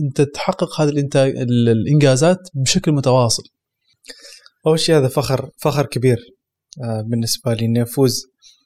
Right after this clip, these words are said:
Speaker 2: بأربع جولات من بطولة الشرق الأوسط. طبعًا شيء جدًا ما، ما سهل يعني. خذلنا تقريبًا ثلاث سنين عشان نوصل لهذا ال-، هذا المستوى. ف-،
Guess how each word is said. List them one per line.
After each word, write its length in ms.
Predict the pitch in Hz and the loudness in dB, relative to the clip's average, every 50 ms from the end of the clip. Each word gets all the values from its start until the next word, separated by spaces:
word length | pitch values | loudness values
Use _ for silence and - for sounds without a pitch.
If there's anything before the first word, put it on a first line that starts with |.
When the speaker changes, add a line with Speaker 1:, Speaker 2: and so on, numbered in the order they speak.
| _ _ _ _ _ _ _ _ _ - | _ _ _ _ _ _ _ _ _ -8
Speaker 2:
بأربع 1160 | 127 123 123 120 117 113 117 117 123 123 120 123 135 151 _ _ _ - 143 139 127 131 123 | -4 -2 0 0 0 0 -2 -2 -2 -4 -6 -8 -10 -12 _ _ _ -2 -2 0 0 0 0
جولات 480 | 120 120 117 117 117 113 117 117 - - - _ _ _ - | 2 2 0 0 0 -2 -2 -4 -8 -20 -20 _ _ _ -8
من 80 | 131 117 | -6 -6
بطولة 260 | 117 113 - 127 117 | -6 -2 -2 -2 -2
الشرق 260 | - - 120 - - | 0 -2 -4 -4 -2
الأوسط. 360 | 120 120 117 113 - 127 120 - - - _ _ _ _ _ _ - | -2 -2 -2 -2 -2 -6 -8 -10 -14 -20 _ _ _ _ _ _ -12
طبعًا 120 | 135 123 120 | -8 -6 -6
شيء 300 | - - 143 131 127 120 | -4 -2 0 0 0 -2
جدًا 320 | 110 139 127 120 - 123 | -2 -4 -4 -4 -4 -6
ما، 420 | 110 113 117 120 117 113 117 120 139 | -4 -2 -2 -2 -2 -4 -6 -8 -4
ما 140 | 131 127 131 | -2 -2 0
سهل 340 | 127 - 127 113 107 107 107 | 0 -2 -4 -6 -8 -8 -10
يعني. 240 | 104 107 104 110 117 _ _ _ _ _ _ _ _ _ _ _ _ _ _ _ _ _ | -12 -12 -12 -16 -18 _ _ _ _ _ _ _ _ _ _ _ _ _ _ _ _ _
خذلنا 400 | - - 151 156 170 180 175 151 | -4 0 2 2 4 4 2 0
تقريبًا 440 | - - - - 151 160 151 147 139 | -2 -4 -2 0 2 2 2 2 0
ثلاث 280 | - 143 135 139 135 | 2 2 2 2 2
سنين 360 | - - - 123 127 131 123 113 110 - - - | 0 -2 -2 0 2 2 2 0 -2 -6 -10 -10
عشان 260 | 110 - 123 117 117 | -8 -4 -2 -2 -2
نوصل 280 | 120 117 - - 117 110 | -2 -2 -4 -4 -6 -4
لهذا 260 | 113 113 110 107 107 | -4 -4 -4 -4 -4
ال-، 180 | 110 110 117 - _ _ _ _ _ _ - 123 | -6 -8 -12 -20 _ _ _ _ _ _ -10 -8
هذا 100 | 113 110 | -6 -6
المستوى. 460 | 110 107 104 - - 117 110 110 - _ _ _ _ _ _ _ _ _ _ _ _ _ _ _ _ _ _ _ _ _ _ - - _ _ _ _ _ _ _ | -6 -6 -6 -6 -6 -6 -8 -8 -10 _ _ _ _ _ _ _ _ _ _ _ _ _ _ _ _ _ _ _ _ _ _ -20 -20 _ _ _ _ _ _ _
ف-، 420 | - - 135 127 127 123 120 120 | -8 -4 0 0 2 2 0 -2